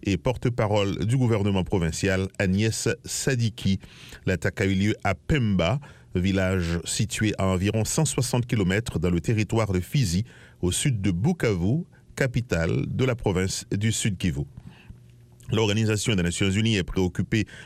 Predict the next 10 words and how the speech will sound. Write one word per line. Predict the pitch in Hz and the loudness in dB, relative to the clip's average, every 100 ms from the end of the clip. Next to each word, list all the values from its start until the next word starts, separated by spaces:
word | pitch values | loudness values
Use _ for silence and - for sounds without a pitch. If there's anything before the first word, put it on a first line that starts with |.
| - | -4
par | 101 90 | 0 2
un | |
nouveau | 92 104 95 98 | 2 2 2 2
décret | 107 - 110 107 | 0 0 0 0
de | 92 | 0
Kinshasa | - 101 98 117 - 131 | 0 0 0 -2 0 0
sur | 120 - | 0 0
les | 92 87 | 2 2
radios-télévisions | 98 87 104 98 95 92 85 104 | 0 0 0 0 2 2 2 0
étrangères. | 90 92 90 104 139 | 0 0 2 2 0